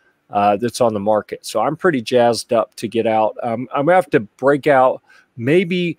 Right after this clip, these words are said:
maybe one wetsuit won't do it. I may have to put multiple wetsuits on 'cause I am not gonna risk getting so cold that, you know, too cold to eat. That sounded miserable.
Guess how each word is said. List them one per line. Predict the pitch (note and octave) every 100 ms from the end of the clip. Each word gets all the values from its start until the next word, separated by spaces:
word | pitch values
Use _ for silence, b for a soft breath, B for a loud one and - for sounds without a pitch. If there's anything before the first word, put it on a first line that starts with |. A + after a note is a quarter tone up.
| _
maybe | A#2+ B2 G#3 G#3+
one | C3 E3+ D#3+
wetsuit | D3 - - C#3
won't | B2 B2+ A#2
do | C3+ B2
it. |
I | G#2+
may | C3 D3
have | B2
to | A2
put | C3
multiple | A2 A#2+ C3+ A#2+ A#2
wetsuits | A2 G#2 - - G#2 -
on | G#2+ G2 F#2
'cause | - A#2+ F#2+ -
I | B2 C#3+ D#3
am | D3 B2
not | B2 C3+ G#2+
gonna | A#2+
risk | A2+ C3+ A#2+ -
getting | B2 A2+ G#2+
so | - A2
cold | - A#2 A#2 A#2 A#2+ G#2+ b b b
that, | B2+ C3+ B2+
you | C3
know, | A2+
too | G#2 - B2
cold | - B2 A2
to | A2 A#2+
eat. | A2+ F#2 - - b b -
That | B2 -
sounded | - A#2+ B2+ B2+ G#2+
miserable. | A#2+ B2 D#3 D3 F#3+ G#3